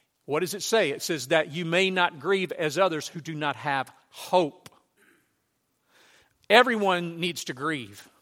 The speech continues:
But the difference for the believer in Christ is that we believe this is not the end. So we have hope.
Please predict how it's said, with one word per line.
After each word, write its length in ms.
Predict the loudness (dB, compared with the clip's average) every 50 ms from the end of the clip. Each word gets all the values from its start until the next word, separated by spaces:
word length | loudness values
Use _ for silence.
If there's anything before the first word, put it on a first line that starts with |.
| _ _ _ _ _ _ _ _ _ _ _
But 120 | -12 -8 -8
the 80 | -2
difference 440 | 0 2 2 2 0 -4 -6 -8 -12
for 160 | -10 -8 -4
the 80 | -4 -2
believer 560 | 0 0 2 2 2 0 -2 -4 -6 -8 -10 -12 -16
in 120 | -16 -12
Christ 420 | -4 0 2 2 2 2 0 -4 -6
is 140 | -6 -4 -2
that 180 | -4 -4 -4
we 260 | -6 -4 -2 -2 0
believe 380 | 2 2 2 2 2 0 0 0
this 240 | 0 0 0 0 -4
is 200 | -6 -8 -8 -8
not 640 | -8 -8 -4 -2 0 0 0 0 -2 -4 -6 -8 -8
the 420 | -8 -8 -8 -8 -10 -8 -6 -4
end. 400 | -4 -4 -6 -8 -10 -16 -20 -20 -20 _ _ _ _ _ -20 -20 -20 -18 -8
So 200 | -2 2 2 2
we 300 | 2 2 0 0 2 6
have 200 | 6 6 6 6
hope. 600 | 2 -10 -16 -10 2 6 6 6 6 4 -2 -10